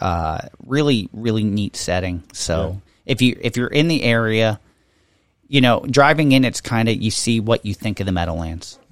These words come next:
Speaker 2: Yes.
Speaker 1: Uh, when you think of
Speaker 2: In
Speaker 1: the
Speaker 2: New
Speaker 1: Meadowlands.
Speaker 2: Jersey.
Speaker 1: Yeah.
Speaker 2: And then it's like,
Speaker 1: <laughs>
Speaker 2: oh, there's, they had a, a, a whole,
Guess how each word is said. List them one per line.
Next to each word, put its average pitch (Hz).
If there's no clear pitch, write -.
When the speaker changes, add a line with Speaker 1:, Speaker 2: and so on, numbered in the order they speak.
Speaker 2:
Yes. -
Speaker 1:
Uh, 92
when 92
you 90
think 92
of -
Speaker 2:
In 156
Speaker 1:
the 139
Speaker 2:
New 127
Speaker 1:
Meadowlands. 110
Speaker 2:
Jersey. 156
Speaker 1:
Yeah. 90
Speaker 2:
And 101
then 104
it's 95
like, 101
Speaker 1:
<laughs> -
Speaker 2:
oh, 185
there's, 123
they 147
had 147
a, 147
a, 120
a 113
whole, 120